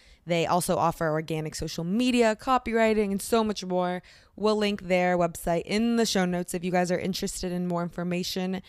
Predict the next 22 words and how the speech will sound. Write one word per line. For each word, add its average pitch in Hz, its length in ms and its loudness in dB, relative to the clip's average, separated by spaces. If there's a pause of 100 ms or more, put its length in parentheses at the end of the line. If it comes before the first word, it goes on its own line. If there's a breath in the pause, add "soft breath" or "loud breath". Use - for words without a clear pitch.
(440 loud breath)
We 185 240 0
highly 202 440 2
suggest 175 540 -2
you 175 300 -4
check - 400 0
them 170 220 -4 (100)
out 170 400 2
if 170 400 0
your 156 300 -4
ears 175 280 -4
perk - 360 -6
up 160 240 -2
when 160 560 -2
you 165 300 -4
hear 165 420 -4
this. - 680 -8 (240)
And 165 240 -4
now 165 260 0
back 180 420 -4
to 208 300 -4
our 180 380 -2
episode. 165 960 -4